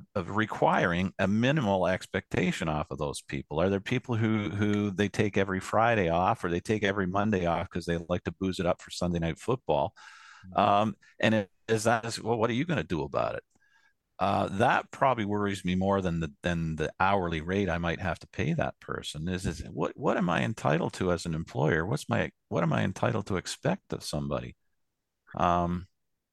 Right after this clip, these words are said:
Speaker 2: It's one of
Speaker 1: and
Speaker 2: the,
Speaker 1: that
Speaker 2: it's one of the few things that, that, that, that the employers can, can offer, uh, uh, outside of wages is, is this sort of extreme flexibility, almost gig economy,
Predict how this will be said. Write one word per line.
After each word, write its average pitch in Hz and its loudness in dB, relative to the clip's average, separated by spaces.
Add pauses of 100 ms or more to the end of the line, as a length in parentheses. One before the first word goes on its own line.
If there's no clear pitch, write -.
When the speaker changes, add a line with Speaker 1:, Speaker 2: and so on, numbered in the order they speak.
(600)
Speaker 2:
It's 113 -2
one 151 8
of 156 6
Speaker 1:
and - 4
Speaker 2:
the, 120 4
Speaker 1:
that - -6 (120)
Speaker 2:
it's 135 -8
one 160 6
of 151 6
the 120 6
few 170 4
things 156 2 (480)
that, 113 4
that, 117 4
that, 107 4 (460)
that 117 4
the 120 4
employers 143 6
can, 104 2 (960)
can 117 4
offer, 117 4
uh, 113 2
uh, 107 -2 (100)
outside 123 4
of 98 2
wages 117 4 (400)
is, 113 2
is 113 2
this 110 4
sort 135 4
of 117 4
extreme 151 2
flexibility, 120 4
almost 110 2
gig 123 2
economy, 104 0